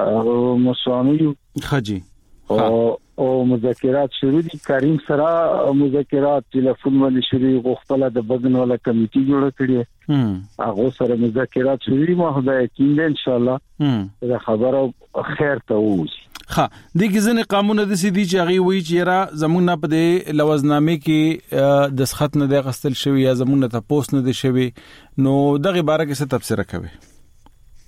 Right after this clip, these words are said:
Speaker 1: یاره چې ته خو صرف، آ، یو دغه دی، پړو کوم او د پړې کوم دستخط نه یې کړی که نه؟
Speaker 2: ښه.
Speaker 1: خو هغه خو ټول په پاس په غره کې اوسېږي که نه؟
Speaker 2: ښه جي.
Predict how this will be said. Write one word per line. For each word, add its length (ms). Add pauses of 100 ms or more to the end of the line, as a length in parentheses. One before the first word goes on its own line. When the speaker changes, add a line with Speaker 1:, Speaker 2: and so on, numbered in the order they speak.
(760)
Speaker 1:
یاره 240
چې 280
ته 100
خو 640 (120)
صرف، 320
آ، 840 (520)
یو 340
دغه 300
دی، 200 (540)
پړو 280
کوم 240
او 140
د 240
پړې 420
کوم 260
دستخط 500
نه 140
یې 80
کړی 240
که 100
نه؟ 120
Speaker 2:
ښه. 400 (840)
Speaker 1:
خو 180
هغه 120
خو 100
ټول 240 (100)
په 140
پاس 200 (100)
په 80
غره 200
کې 200
اوسېږي 560
که 140
نه؟ 80
Speaker 2:
ښه 420
جي. 180